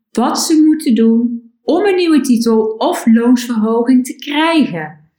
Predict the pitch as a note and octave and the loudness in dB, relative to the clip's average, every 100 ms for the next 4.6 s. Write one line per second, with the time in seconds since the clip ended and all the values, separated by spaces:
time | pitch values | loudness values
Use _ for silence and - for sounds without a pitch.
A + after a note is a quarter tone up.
0 | _ _ - C#4+ D#4+ F4+ D#4+ A#3 C#4+ F4+ | _ _ -4 0 0 0 2 2 2 0
1 | C#4+ C4+ C4+ B3+ B3+ B3 - F#3 D4+ - | -2 -2 0 2 2 0 -2 -4 -2 -2
2 | E4 E4 D#4 D4 C4+ B3+ B3+ B3 B3 F3+ | -6 -4 0 2 2 2 0 -2 -4 -6
3 | F#3 G#3 - G#3 - B3+ D4 C4+ A3+ G#3+ | -6 -6 -4 -4 -2 0 0 0 2 2
4 | G3 E3 - D#3 D3+ - | 0 -10 -8 -8 -8 -12